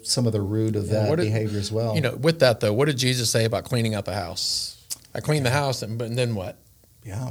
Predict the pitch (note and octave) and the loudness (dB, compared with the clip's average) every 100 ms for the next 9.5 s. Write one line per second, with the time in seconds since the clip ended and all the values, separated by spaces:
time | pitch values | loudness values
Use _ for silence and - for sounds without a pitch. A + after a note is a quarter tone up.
0 | - A2 G#2+ A2 G2 F#2+ - G#2 G2 - | -10 -10 -4 -2 0 2 4 2 2 0
1 | F#2 - F#2+ F2 - F2+ G#2+ A#2 A#2 A2+ | 0 0 0 -2 -6 -2 2 4 4 0
2 | A2 A#2 A2 B2 B2+ A#2 - - A2+ C#3 | -2 0 2 2 2 -4 -16 -12 0 2
3 | B2+ - E3+ C3 A2+ A2+ - - - - | 4 4 4 4 2 0 -12 -20 -20 -20
4 | - - _ - - - C3 - A#2 B2 | -20 -20 _ -6 -2 0 0 0 2 4
5 | A#2 D3+ - E2+ G#2 A2+ G2+ A#2+ A2+ C#3+ | 4 2 -2 0 0 0 0 2 2 0
6 | C#3 C#3 E3+ - A2+ A2+ A#2+ C#3 B2 G#2+ | -2 -2 -4 -2 -2 0 -2 -2 -4 -8
7 | - A2+ A2+ A2+ - G#2+ G2 F2 G2 - | -6 -6 -4 -6 -6 -6 -6 -8 -12 -10
8 | G#2+ G2+ G#2 G#2 A#2 A#2 A#2 G2+ E2 - | -8 -4 -4 2 2 2 -2 -4 -6 -10
9 | - - A2 G#2+ | -20 -6 -2 -2